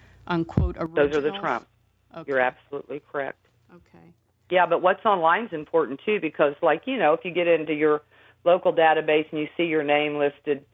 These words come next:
Speaker 2: a possible variation of your name, like if you're doing a search, put in your last name and then put in Angel, Angel, just put in, A-, yeah, just put in Angel or, uh, Angie even. Start there to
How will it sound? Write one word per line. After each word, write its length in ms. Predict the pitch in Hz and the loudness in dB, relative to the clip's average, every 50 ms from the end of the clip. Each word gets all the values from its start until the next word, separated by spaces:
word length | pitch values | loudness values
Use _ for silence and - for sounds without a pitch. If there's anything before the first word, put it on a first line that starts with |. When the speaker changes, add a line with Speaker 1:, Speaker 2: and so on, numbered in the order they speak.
| _ _ _ _ _ _ _ _ | _ _ _ _ _ _ _ _
Speaker 2:
a 200 | - 139 135 131 | -2 0 0 0
possible 500 | - - - 170 165 165 - 160 156 143 | 0 0 0 0 0 0 -2 -2 -2 0
variation 680 | 135 156 147 143 135 131 135 139 170 185 - - 139 | 2 4 4 4 4 4 4 4 2 0 -4 -4 -4
of 140 | 131 120 120 | -4 -2 -2
your 80 | 127 123 | -2 -2
name, 220 | 123 120 120 120 | -2 -2 -2 0
like 180 | 120 123 123 - | 0 -2 0 -2
if 140 | 131 - | -4 -2
you're 100 | - 160 | -2 -2
doing 220 | 160 156 151 139 135 | 0 0 0 0 0
a 100 | 135 131 - | -2 -4 0
search, 220 | - 147 139 147 - - - | 2 2 2 0 -2 -4 -2
put 120 | - 147 143 | -2 -2 0
in 100 | 135 131 | -2 0
your 140 | 127 123 | 2 2
last 300 | 123 131 139 143 143 143 - - - | 4 6 4 4 2 0 -4 -8 -6
name 220 | 139 135 139 139 | -4 -4 -2 -2
and 100 | 135 131 | -2 -2
then 100 | 131 127 127 | -4 -4 -2
put 200 | - 143 131 135 | 0 0 2 2
in 160 | 131 127 127 | 2 0 0
Angel, 800 | 127 127 131 135 135 143 139 135 139 139 131 131 135 135 - - _ _ _ _ - | 0 -2 -2 -2 -2 -4 -6 -2 0 2 2 2 2 0 -4 -6 _ _ _ _ -2
Angel, 680 | 156 156 147 143 147 147 - 147 139 135 135 160 - _ _ _ _ - _ _ _ _ | 0 2 2 0 0 -2 0 2 2 2 2 0 -2 _ _ _ _ -20 _ _ _ _
just 180 | 175 190 185 - | -4 -4 -4 -2
put 120 | - 226 190 | 0 2 4
in, 160 | 180 165 156 | 4 4 2
A-, 220 | 151 - 151 - - _ | 0 -4 -6 -8 -8 _
yeah, 380 | - 147 156 170 147 123 104 104 - _ _ _ _ _ _ _ _ _ | -10 -2 2 2 2 2 2 -2 -8 _ _ _ _ _ _ _ _ _
just 200 | - 175 - - | -10 -10 -6 0
put 160 | - 202 180 | 2 2 2
in 100 | 156 139 - | 2 0 -2
Angel 440 | - 156 156 147 143 143 127 135 120 | -2 0 2 2 0 0 0 2 2
or, 200 | 123 120 120 120 - - | 4 4 2 0 0 0
uh, 80 | 147 151 - - | -2 -2 0 0
Angie 560 | 151 156 160 160 160 - - 135 123 - 135 | 2 2 2 2 0 -2 -4 -4 -4 -4 -4
even. 280 | 131 127 104 117 110 107 - - | -4 -4 -4 -4 -8 -10 -8 -2
Start 320 | - 147 147 151 147 - - | 2 2 2 2 0 0 0
there 340 | 151 147 135 117 92 - _ _ _ - | 2 4 4 2 0 -4 _ _ _ -14
to 60 | 143 | -12